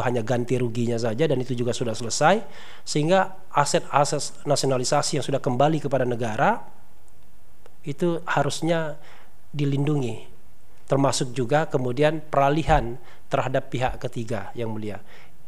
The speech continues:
Itu saja, Yang Mulia. Berdasarkan hal-hal tersebut, maka kemudian petitum dalam permohonan ini adalah sebagai berikut, kami bacakan, Yang Mulia. Satu, menerima dan mengabulkan permohonan pemohon untuk seluruhnya.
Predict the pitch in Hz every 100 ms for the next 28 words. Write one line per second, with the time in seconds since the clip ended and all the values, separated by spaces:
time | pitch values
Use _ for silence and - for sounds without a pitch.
0 | - 131 147 139 143 180 156 127 131 170
1 | - - - 135 131 123 139 127 143 135
2 | 127 135 - - - 135 131 131 123 113
3 | - 110 220 - - - - - - 123
4 | 127 185 180 147 151 151 151 - 175 -
5 | 170 151 139 135 139 139 123 127 123 120
6 | 123 165 156 127 123 127 - 120 117 110
7 | 117 - 147 120 120 117 - 107 113 107
8 | 104 95 85 98 - - - - - -
9 | - - - - - - - - - -
10 | - - - 139 - 196 208 156 147 151
11 | 165 165 151 143 135 143 139 143 135 135
12 | 131 127 131 127 127 131 131 123 123 143
13 | 127 123 - - 120 117 104 123 196